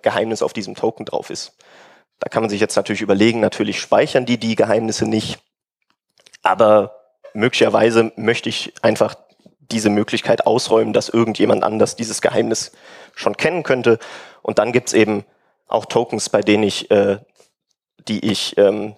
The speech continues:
selbst ziehen kann. Das bedeutet zum Beispiel beim YubiKey gibt's eben von Yubico Tools, dass ich sagen kann, „So, und ich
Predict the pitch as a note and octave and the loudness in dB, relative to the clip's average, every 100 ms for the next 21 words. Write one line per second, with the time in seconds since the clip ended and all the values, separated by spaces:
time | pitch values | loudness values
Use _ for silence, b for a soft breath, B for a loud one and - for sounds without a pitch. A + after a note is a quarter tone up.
0 | - A2+ A#2 - - - C3+ A#2 - - | -14 0 0 0 -6 -2 -2 -2 -4 -4
1 | - - - A2 A2 G#2 - - - G#2 | -10 -6 2 4 4 0 0 0 2 0
2 | G2+ A2+ F3 - - B2+ - B B - | 2 2 0 -2 0 0 -2 B B -6
3 | - - - G#2+ - G#2 A2 A#2+ D3 B2 | -2 0 0 0 -2 -2 2 0 0 -2
4 | - B2 B2 - E3 E3 E3 - _ _ | 2 2 2 -2 4 4 4 -8 _ _
5 | _ _ _ _ _ _ - G#2 G#2 A#2 | _ _ _ _ _ _ -4 -2 2 0
6 | A2 A2+ G#2+ G#2 B2+ A#2 A2+ B2 - - | 0 -2 -2 2 4 4 2 -2 -6 -8